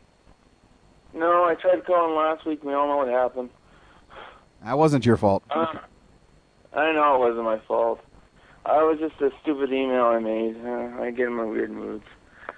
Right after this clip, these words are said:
Speaker 1: Uh, I just wanna talk. Uh, I just thought you guys.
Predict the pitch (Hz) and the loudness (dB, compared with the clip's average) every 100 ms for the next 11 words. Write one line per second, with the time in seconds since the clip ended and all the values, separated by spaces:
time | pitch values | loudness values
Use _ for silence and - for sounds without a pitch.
0 | - - - 175 185 190 196 196 180 165 | -20 -14 -4 0 2 2 0 0 2 2
1 | 151 160 156 160 - 160 165 180 185 - | 2 2 4 2 0 0 2 0 -4 2
2 | 202 196 160 160 165 165 160 147 | 6 6 4 0 4 6 6 4